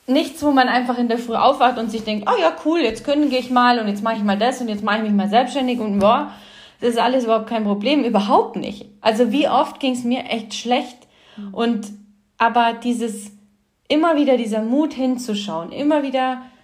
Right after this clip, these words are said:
Speaker 1: sich dafür zu entscheiden, es anders zu machen, als vielleicht die Gesellschaft uns das vorgibt. Und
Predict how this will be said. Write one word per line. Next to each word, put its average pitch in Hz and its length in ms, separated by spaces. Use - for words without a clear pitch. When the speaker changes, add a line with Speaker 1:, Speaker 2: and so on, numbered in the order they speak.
Speaker 1:
sich - 400
dafür 262 380
zu - 120
entscheiden, 247 920
es 220 240
anders 214 380
zu - 140
machen, 165 400
als 220 280
vielleicht 202 320
die 202 100
Gesellschaft 202 560
uns 196 200
das 190 140
vorgibt. 185 640
Und 240 340